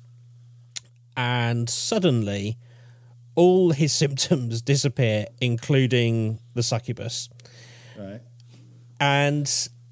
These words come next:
Speaker 1: he then, he then goes on to report that, uh, the lack of such experience persists through the treatment of his, uh, his illness. But then what's really interesting is they say, "So do you think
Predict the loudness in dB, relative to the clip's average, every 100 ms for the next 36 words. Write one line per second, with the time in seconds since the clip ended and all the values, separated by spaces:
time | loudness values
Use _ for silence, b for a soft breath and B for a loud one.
0 | -20 -4 2 4 4 2 2 2 2 2
1 | 2 4 4 4 4 2 2 2 2 2
2 | 0 -2 0 0 0 -2 0 2 0 -4
3 | -12 b b b b b -2 0 0 -4
4 | -8 -10 -4 0 0 -2 0 0 2 0
5 | 0 -4 -4 -2 -4 -6 -6 -6 0 2
6 | 4 2 0 -2 -2 -2 b b b b
7 | b b -6 0 2 4 4 2 -2 -2
8 | -4 -6 -6 2 2 2 0 0 0 0
9 | -2 -2 -6 -2 0 2 0 0 -2 -8
10 | -4 0 0 0 -2 -4 -2 0 4 4
11 | 4 2 0 -4 B B B B B B
12 | -4 0 2 4 4 4 2 2 2 2
13 | 4 2 2 0 0 -2 -2 -4 -2 -2
14 | 0 0 0 0 0 0 2 2 2 2
15 | 0 0 0 -2 -8